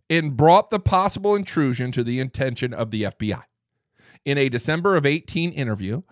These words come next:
with Senate investigators concerning the reporting on the potential foreign hack, Rucker,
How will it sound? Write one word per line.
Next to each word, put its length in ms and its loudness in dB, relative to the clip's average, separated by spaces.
with 140 2
Senate 340 0
investigators 720 -2
concerning 540 -2
the 80 0
reporting 440 2
on 60 -4
the 80 0
potential 420 -2
foreign 300 2
hack, 480 -2
Rucker, 560 4